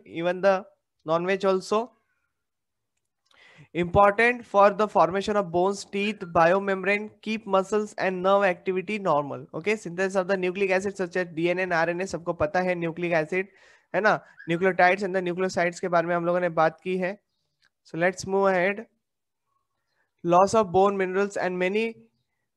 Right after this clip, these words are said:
many metabolic disorders including cardiac, muscles and the nerve disorders। ओके, तो सारी चीजें आपस में कनेक्टेड ही है।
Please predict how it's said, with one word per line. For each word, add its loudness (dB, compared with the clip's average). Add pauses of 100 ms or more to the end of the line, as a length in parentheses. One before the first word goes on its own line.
(120)
many 2
metabolic 2
disorders 2
including 0
cardiac, 4 (100)
muscles -4
and -4
the -2
nerve 0
disorders। -6 (100)
ओके, -6
तो -12 (160)
सारी 0
चीजें -4
आपस 0
में -6
कनेक्टेड -6
ही -6
है। -8